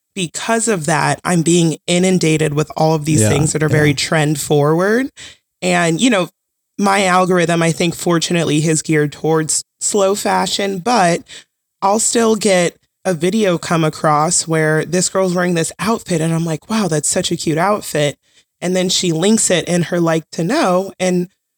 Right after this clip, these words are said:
Speaker 1: the whole outfit is from Shein. And it's like, "Wow, that is a cute outfit, but I don't wanna buy it." Whereas someone else is definitely looking at it saying, "Wow, this is a cute outfit and I can buy it for twenty bucks." And I think that is where
Speaker 2: Yeah.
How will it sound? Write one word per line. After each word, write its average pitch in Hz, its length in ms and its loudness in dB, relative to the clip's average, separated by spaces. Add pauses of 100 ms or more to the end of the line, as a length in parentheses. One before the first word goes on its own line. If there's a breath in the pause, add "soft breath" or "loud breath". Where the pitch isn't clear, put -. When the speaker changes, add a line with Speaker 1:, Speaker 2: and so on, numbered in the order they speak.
(160)
Speaker 1:
the 208 120 -2
whole 247 200 2
outfit 196 400 0
is 185 160 0
from 202 200 -4
Shein. 165 460 0
And 185 160 -2
it's 185 180 -2
like, 190 140 -2
"Wow, 277 240 0
that 180 140 0
is 302 180 2
a 180 60 0
cute 156 240 -2
outfit, 170 640 -4
but 175 340 0 (520)
I 190 140 -2
don't 196 180 0
wanna 175 180 0
buy 202 320 0
it." 175 240 2
Whereas 175 240 0
someone 202 340 -2
else 214 280 -2
is 202 120 0
definitely 165 460 0
looking 151 360 0
at 139 180 -2
it 131 120 -4
saying, 139 440 -2 (440 soft breath)
"Wow, 180 280 2
this 165 200 0
is 165 140 -2
a 170 60 0
cute 147 240 -2
outfit 143 580 -2 (100)
and 202 220 0
I 180 80 2
can 175 160 0
buy 143 180 0
it - 160 -4
for 147 120 -4
twenty 135 320 -4
bucks." - 560 -8
And 160 160 -2
I 156 80 0
think 160 300 -4
that 151 200 0
is 151 220 -2
where 110 420 2
Speaker 2:
Yeah. 107 60 -2